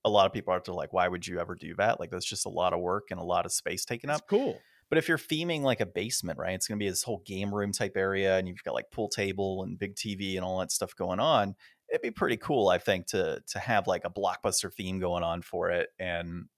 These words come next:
Speaker 1: and having, like, the shelving and such of that, like that, where it's, "Oh, okay, cool. Like, that's the game I wanna play. That's the one I wanna pick out." 'Cause right now it's, like, literally rows of games, and it, it feels good to just kinda walk and be like,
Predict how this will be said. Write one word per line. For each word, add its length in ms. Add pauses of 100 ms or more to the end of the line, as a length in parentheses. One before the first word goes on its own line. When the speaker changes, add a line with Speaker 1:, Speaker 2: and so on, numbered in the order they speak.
Speaker 1:
and 100
having, 360
like, 160
the 80
shelving 480
and 120
such 320
of 80
that, 180 (180)
like 200
that, 260
where 140
it's, 240
"Oh, 140
okay, 180
cool. 240
Like, 200 (320)
that's 200
the 80
game 220
I 40
wanna 160
play. 220
That's 180
the 60
one 80
I 20
wanna 140
pick 180
out." 180
'Cause 160
right 180
now 180
it's, 140
like, 120
literally 360 (480)
rows 520
of 100
games, 680 (100)
and 340 (220)
it, 200 (140)
it 140
feels 420
good 320
to 80
just 180
kinda 160
walk 260
and 80
be 60
like, 140